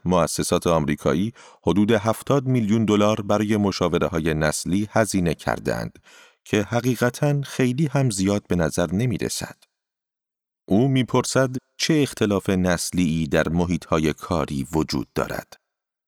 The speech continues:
و پاسخ می‌دهد تقریباً هیچ. دافی مهارت بسیاری دارد در اینکه از داده‌ها استفاده کند تا بسیاری از خصوصیات آشنای نسل‌ها را از هم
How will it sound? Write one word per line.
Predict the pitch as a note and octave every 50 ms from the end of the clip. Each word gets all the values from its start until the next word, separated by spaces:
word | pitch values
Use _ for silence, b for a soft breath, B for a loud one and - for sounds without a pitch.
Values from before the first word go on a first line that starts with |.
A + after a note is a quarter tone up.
| _ _ -
و | C2 C2 C#2+ C2+
پاسخ | - - - D2 C2+ - - D#2+ D2 - -
می‌دهد | E2+ E2+ F#2+ F2 F#2+ G#2 A2 A2 - - _ _ _ _ -
تقریباً | - B2 A2 - - E2 D2 C2+ D#2 E2+ D#2 D2+
هیچ. | F2+ A2 G#2+ - _ _ - - - - _ _ _ _ _ _ _ _ _ _ _ _ _ _ _ _ _ _ _ _ _ _ _ _ _ _ _ -
دافی | B2 B2 A#2+ - - D#3+ D#3+
مهارت | D#3 C#3+ C#3 A#2 A#2 G#2+ A2 A2 - -
بسیاری | G#2+ F2+ F#2 - - - - E2 D#2+ F#2 G#2
دارد | G2 G#2+ G#2+ A2 A2+ G#2+ _ -
در | G2 G2+
اینکه | A#2+ B2+ B2 - - C3
از | B2 G#2+ G#2+ F#2+ E2+ D#2+
داده‌ها | F2 F#2 F2 D#2 F2 D#2+ F2+ F#2 E2+
استفاده | D#2 - - - D#2 - - D2 C#2+ - D2+
کند | - F#2+ G2 G#2+ A#2 A#2 b b b b b
تا | b - E2
بسیاری | D2+ E2+ F#2+ - - G#2+ B2 C3+ C3+ C3 C3
از | B2+ - -
خصوصیات | - - A#2 - - G2 - - - F2+ F#2+ F2+ - -
آشنای | F#2+ - - F2 F#2 F2+ - - G2 G#2 A#2+ B2 C3 C3
نسل‌ها | A#2 A2+ G#2 F2 - - - - - G2 G2+
را | A2 A2+ -
از | - G2 - -
هم | - F#2 F2+ F#2 G2 G#2